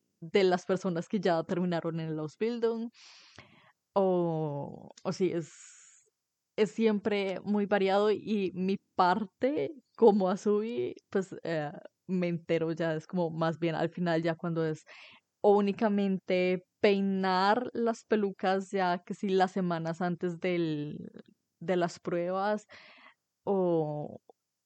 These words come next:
o sí, un par de semanas antes que me digan como, "Ay, el maquillaje tiene que ser así, algo por el estilo, no sé, grande, colorido, no sé". Entonces, como para que yo vaya viendo lo que quiero hacer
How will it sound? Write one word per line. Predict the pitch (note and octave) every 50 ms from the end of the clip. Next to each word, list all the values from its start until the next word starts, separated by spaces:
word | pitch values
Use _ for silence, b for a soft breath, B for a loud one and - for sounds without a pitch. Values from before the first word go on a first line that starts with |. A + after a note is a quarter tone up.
| _ _
o | - F#3 E3+
sí, | - - E3+ D#3+
un | D#3+ D#3
par | - E3 D#3+
de | - E3
semanas | D#3+ F3+ F3 D#3+ D#3+ D3+ E3
antes | D#3+ - - -
que | - F#3+
me | F#3 F3
digan | E3+ D#3+ F3 D#3+ E3
como, | - F3 F3 D#3+ G#2 -
"Ay, | - F3 F3+ F#3 F3 E3+
el | E3 E3+
maquillaje | E3 F3 - - - F3+ F3+ G3
tiene | - - F#3+ F#3 F3+ F3
que | - G3
ser | - - F3+ E3+ E3 D#3+ D#3+ D#3 D#3 D#3 D3+ D#3 D3+ D3 D3+ - - - - _ _ _ _
así, | F3+ F#3 - - F#3 F3+ F3 E3+ E3+ E3 E3
algo | E3 D#3+ E3+ E3+ F3 E3+ D#3+ D#3+ D#3+ D#3 - _ _ _ _ _ _ _ _ _ _ _ _ _ _ - - _
por | F3+ F3+
el | F3+ F3 E3
estilo, | E3 - - E3+ D#3+ D#3 D#3
no | D#3 D3+ D3
sé, | - D#3+ C#3+ D3+
grande, | D3+ E3 E3+ D#3+ D3+ D#3 D3+ D3+ D3 D3+ D3 D3 C#3 - _ - F#3 - -
colorido, | - - D#3 D3 D3 D3 D3 D3 - - - - - - - - - - - - -
no | - D#3+ D3+ D3
sé". | D3+ - - B B B B B B
Entonces, | - - E3 D#3+ - -
como | _ - F#3+ F#3 E3+ - _ _
para | F#3 F3+ F3+
que | - G#3+
yo | D#3 F#3+ F#3
vaya | F3+ F3 E3+ F3 F3+
viendo | F3 F3+ F#3 F#3 F#3 F3+ F3+ F3+
lo | F3+ F3+ F3+
que | - G3 F3
quiero | - F#3+ F3 E3
hacer | E3 D#3+ - G3+ G3+ G#3 G#3 G#3+